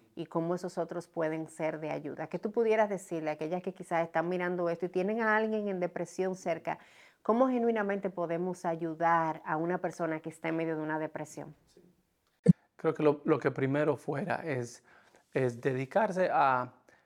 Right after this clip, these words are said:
Speaker 2: a educarse sobre la depresión y a, a, a realmente a, a, a amar pasión, a, con pasión. Digo, lo digo así, en amar con pasión, porque es,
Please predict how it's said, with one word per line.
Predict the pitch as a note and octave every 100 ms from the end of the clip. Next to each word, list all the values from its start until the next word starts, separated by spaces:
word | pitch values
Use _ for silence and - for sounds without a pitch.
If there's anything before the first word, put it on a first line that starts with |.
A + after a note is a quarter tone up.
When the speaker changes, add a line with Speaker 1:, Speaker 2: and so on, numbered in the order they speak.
| _ _ -
Speaker 2:
a | - B2+ C3
educarse | D#3 C3+ - D#3+ D3 - D3 - _ _ _ _
sobre | - - A3+ C#3+
la | C3
depresión | B2+ B2+ B2+ - C3 E3+ - _ _ _ _ _ _ _ _ _
y | - E3 D3+
a, | C#3+
a, | C3+ - B2+
a | - C3+
realmente | C3+ C#3 C3+ C3+ C3+ C3+ C3
a, | C3 B2
a, | A#2 - -
a | B2+ C3 C3
amar | A#2+ C3 C3+ E3+
pasión, | C#3 B2 C3 B2+ -
a, | A#2+ -
con | - C3+
pasión. | A2 G2+ - - _ _ _ _ _ _ _ -
Digo, | E3 G3
lo | F#3+ F3+ E3
digo | F3 F#3+
así, | F3 D3
en | C3+
amar | B2+ C3 C3
con | C#3+
pasión, | C3+ A#2+ B2+
porque | A#2+ C3+ - C#3
es, | D3+ -